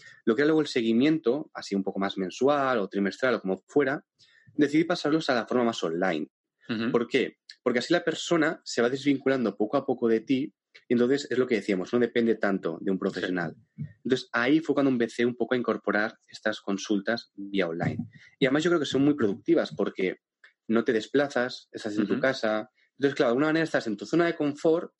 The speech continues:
Speaker 1: que sea bueno o malo, pero al menos estás más tranquilo o más
Speaker 2: Sí.
Speaker 1: tranquila. Y ahí, entonces ya puedes empezar a cambiar sin exponerte excesivamente. Entonces, sí que se puede también la posibilidad de las consultas online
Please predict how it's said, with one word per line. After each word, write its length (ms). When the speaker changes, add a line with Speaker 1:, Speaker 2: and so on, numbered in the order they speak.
Speaker 1:
que 260
sea 280
bueno 260
o 40
malo, 220
pero 260
al 100
menos 220
estás 260
más 200
tranquilo 720
o 80
más 140
Speaker 2:
Sí. 60
Speaker 1:
tranquila. 520
Y 160
ahí, 440
entonces 220
ya 140
puedes 200
empezar 300
a 60
cambiar 340
sin 160
exponerte 1000
excesivamente. 1000
Entonces, 500
sí 260
que 340
se 160
puede 200
también 280
la 100
posibilidad 380
de 380
las 140
consultas 420
online 380